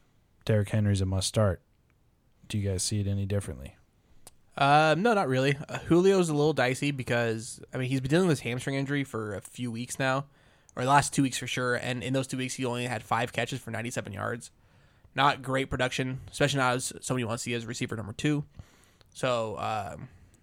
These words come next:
Speaker 2: I'm looking to, at, at best, I think Julio's a flex play this week, just until he gets healthy. Um, that's all that reason is for.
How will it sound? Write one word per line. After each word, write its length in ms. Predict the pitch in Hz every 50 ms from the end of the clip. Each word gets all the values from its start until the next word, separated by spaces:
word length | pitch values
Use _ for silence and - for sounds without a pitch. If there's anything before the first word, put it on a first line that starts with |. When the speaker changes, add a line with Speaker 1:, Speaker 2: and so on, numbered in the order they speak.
| - _ -
Speaker 2:
I'm 220 | 135 135 135 139
looking 240 | 139 139 - 135 131
to, 260 | 135 113 104 101 92 - - -
at, 180 | - 117 - -
at 220 | - 127 127 127 -
best, 360 | 131 131 139 139 - - - -
I 80 | - 120
think 240 | 127 123 113 -
Julio's 320 | - 131 127 123 123 - -
a 20 |
flex 300 | - - 120 117 - -
play 140 | - 127 117
this 140 | 117 117 -
week, 300 | 127 117 117 - - _ _ _ _ _ _ _ _ _ _ _ -
just 240 | - 147 143 131 -
until 160 | 135 131 139
he 60 | 131
gets 160 | 131 123 -
healthy. 340 | - 117 110 - 123 123 127 - _ _ _ - - -
Um, 160 | 127 120 110
that's 160 | 117 120 -
all 120 | 123 117 117
that 160 | 104 98 - -
reason 280 | - 127 117 120 123
is 140 | 113 117 117
for. 280 | - 127 120 110 113